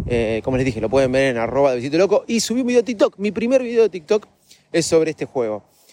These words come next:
Eh, sobre este juego, sobre este parque, sobre esta atracción, sobre la tierra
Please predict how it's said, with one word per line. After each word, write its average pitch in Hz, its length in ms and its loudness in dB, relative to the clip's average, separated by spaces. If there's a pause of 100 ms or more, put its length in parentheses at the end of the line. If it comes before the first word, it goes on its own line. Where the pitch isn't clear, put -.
(220)
Eh, 127 280 2
sobre 170 220 0
este 170 100 -4
juego, 208 240 4
sobre 151 180 -4
este - 160 -6
parque, 185 260 -2
sobre 147 200 -2
esta 135 100 -6
atracción, 139 480 -2
sobre 127 220 -8
la 117 100 -4
tierra 139 400 -4